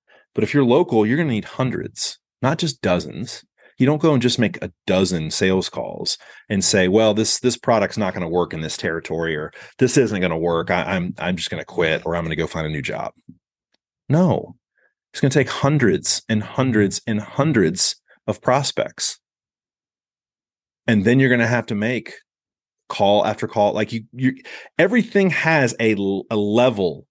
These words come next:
to success. Eighty percent of sales professionals give up before the fifth call. Eighty percent of sales are made after the fifth call. Between the fifth and the twelfth call,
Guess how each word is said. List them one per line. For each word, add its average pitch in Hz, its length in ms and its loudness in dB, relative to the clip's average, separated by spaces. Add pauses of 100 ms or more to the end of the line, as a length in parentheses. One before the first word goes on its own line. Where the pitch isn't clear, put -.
(100)
to 123 100 -4
success. - 720 -6 (1400)
Eighty 156 300 4
percent 147 420 0
of 131 100 -2
sales 117 280 2
professionals 92 720 -4
give 107 360 2
up 98 300 0 (200)
before 98 760 0
the 104 140 0
fifth - 380 -4
call. 87 440 -2 (1700)
Eighty 127 300 4
percent 143 400 2
of 135 100 2
sales 90 720 2
are 104 120 -2
made 104 560 2 (180)
after 110 400 2
the 107 100 0
fifth - 600 -6
call. 85 380 -4
Between - 200 -4
the 95 80 0
fifth 160 320 2
and 127 100 -4
the 123 60 0
twelfth 110 320 0
call, 73 380 -2